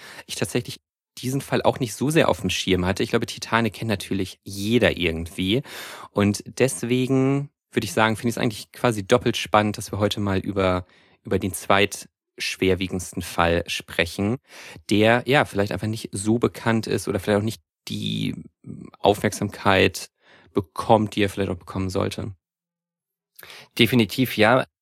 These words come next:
Speaker 2: Der Fall wurde uns ab und zu schon vorgeschlagen. Also vielen Dank an dieser Stelle nochmal für all eure Vorschläge, aber gar nicht mal so oft. Also ich weiß gar nicht, wie bekannt dieser Fall ist. Ich hatte den auch eher so dumpf im Hinterkopf.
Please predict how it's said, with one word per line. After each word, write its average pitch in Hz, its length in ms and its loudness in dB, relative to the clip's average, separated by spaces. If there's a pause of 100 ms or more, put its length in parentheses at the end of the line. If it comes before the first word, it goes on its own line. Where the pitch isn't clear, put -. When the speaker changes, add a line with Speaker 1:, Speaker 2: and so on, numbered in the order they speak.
(140)
Speaker 2:
Der 127 320 8
Fall 139 420 0
wurde 127 640 6
uns 120 240 -2
ab - 160 2
und - 100 4
zu - 140 -2
schon 127 260 0
vorgeschlagen. 143 1160 2
Also - 180 2
vielen 117 300 2
Dank 123 320 4
an 127 80 2
dieser 120 220 0
Stelle 117 180 2
nochmal 113 280 0
für - 180 0
all 110 120 4
eure 110 220 0
Vorschläge, 131 640 0
aber 151 360 6 (180)
gar 104 160 0
nicht 160 160 -2
mal 127 160 2
so 123 260 4
oft. 113 240 2
Also 95 200 0
ich 110 280 -4
weiß 113 280 4
gar 123 120 2
nicht, 120 300 -4
wie 127 260 -4
bekannt - 520 -2
dieser - 220 -2
Fall 143 280 0
ist. - 320 0 (300)
Ich - 160 -4
hatte 123 180 2
den 123 320 2
auch - 400 2
eher 123 220 2
so 120 360 0
dumpf 131 460 0
im 123 300 0
Hinterkopf. 143 680 0